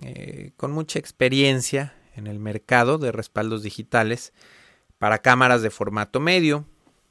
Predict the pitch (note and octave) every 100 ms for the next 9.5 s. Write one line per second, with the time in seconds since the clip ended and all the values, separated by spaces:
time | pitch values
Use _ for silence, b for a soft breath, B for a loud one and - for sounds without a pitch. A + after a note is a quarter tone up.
0 | _ _ _ _ - - G#2+ A#2 A2+ A#2+
1 | B2+ - A#2+ - D#3 D3+ C#3 C3 B2+ C3+
2 | B2+ C#3 C#3+ - A#2 G#2 - A2+ - G#2+
3 | G2 G2 - A2 A2+ - A2 F#2+ - G2
4 | G2 G2+ F#2+ G2+ A2 - C3 B2 A#2+ A#2+
5 | B2+ A2 G#2+ G#2 A#2+ B2 A2+ - A#2+ -
6 | - G#2 G2+ - - B2 B2+ A#2+ A#2 B2+
7 | _ _ _ _ _ _ _ _ _ _
8 | _ G2 F#2+ - F#2 F#2+ - G2+ A2+ C3+
9 | D3 B2+ A#2+ -